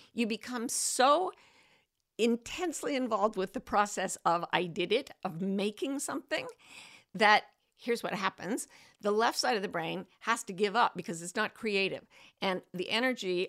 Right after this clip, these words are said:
of the anxiety is on the left hemisphere of your brain. So as you move into the right hemisphere and become curious, creative, and y-, use your hands to make things in three dimensions, the parts of the brain that are stuck in anxiety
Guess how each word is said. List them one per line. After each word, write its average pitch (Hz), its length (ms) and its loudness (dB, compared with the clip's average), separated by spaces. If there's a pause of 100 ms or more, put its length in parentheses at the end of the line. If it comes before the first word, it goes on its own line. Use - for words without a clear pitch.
of 170 260 0
the 180 100 0
anxiety 185 600 2
is 214 100 -2
on 185 140 -4
the 190 80 -4
left 165 280 -4
hemisphere 160 420 -8
of 147 100 -12
your 170 120 -6
brain. 208 280 -4
So - 120 -6
as 170 120 -6
you 170 80 -6
move 196 380 -4
into 226 180 -2
the 170 100 -6
right 214 240 0
hemisphere 175 560 -6
and 185 120 -8
become 160 340 -10
curious, 196 580 -4
creative, 175 640 -2 (480)
and 190 360 0
y-, 143 140 -6
use 202 360 -2
your 165 100 -2
hands 185 540 -4
to - 80 -8
make 175 180 -6
things 165 260 -8
in 160 140 -8
three 160 180 -8
dimensions, 226 640 -4 (1200)
the 214 140 2
parts - 500 -2
of 254 100 -10
the 254 60 -2
brain 226 220 0
that 214 100 -2
are 202 40 -6
stuck 208 280 -2
in 185 80 -4
anxiety 180 720 0